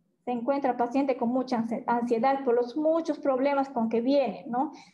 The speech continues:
Tiene temores, tiene preocupaciones, tiene sentimiento de culpa, tiene muchos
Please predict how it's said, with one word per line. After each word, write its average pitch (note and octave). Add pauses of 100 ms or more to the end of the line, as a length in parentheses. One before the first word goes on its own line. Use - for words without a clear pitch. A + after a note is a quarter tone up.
(200)
Tiene E4+
temores, C#4
tiene D4+
preocupaciones, C#4
tiene D#4
sentimiento B3
de F3+
culpa, C#4+ (800)
tiene D#4
muchos E4